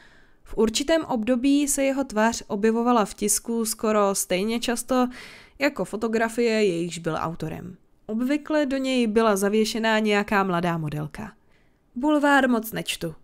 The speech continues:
Moje kamarádka Kate dřív pracovala v P R agentuře a tvrdí, že ty články jsou většinou založené na výmyslech.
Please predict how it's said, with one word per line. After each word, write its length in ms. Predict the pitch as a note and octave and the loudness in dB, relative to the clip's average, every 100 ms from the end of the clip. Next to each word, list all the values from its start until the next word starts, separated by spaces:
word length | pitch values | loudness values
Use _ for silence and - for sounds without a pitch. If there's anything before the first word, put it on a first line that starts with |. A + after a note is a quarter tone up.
| _ - | _ 0
Moje 180 | A#3+ | 0
kamarádka 580 | B3 B3 B3 B3+ B3 G#3 | 2 2 4 4 2 -4
Kate 340 | - B3 B3+ G#3 | 0 0 0 -6
dřív 280 | F#3+ E3+ | -4 -4
pracovala 500 | - G3+ G#3 G3+ F#3+ | -4 -6 -4 0 0
v 100 | G3 | 0
P 200 | - G3+ | -2 0
R 160 | G3 F#3+ | 2 0
agentuře 580 | - G3+ A3+ - F3+ E3 - _ - | -2 -2 -2 -4 -6 -6 -10 _ -4
a 160 | F3 | -4
tvrdí, 580 | E3 F#3+ G3 G#3 A#3+ B3 | -4 0 0 2 4 4
že 120 | A3+ | 2
ty 160 | A3 E3 | -2 -8
články 420 | - G3+ G#3 G#3 | -2 -2 0 -2
jsou 200 | G3+ E3+ | -2 -2
většinou 420 | F#3 G3 G#3 E3+ | -2 0 -4 -4
založené 520 | D#3 F3+ F#3 F#3 E3 | -2 0 2 0 0
na 140 | D#3 D3+ | -2 -4
výmyslech. 640 | D#3+ D#3+ D#3 - - - | -4 -2 -2 -4 -6 -12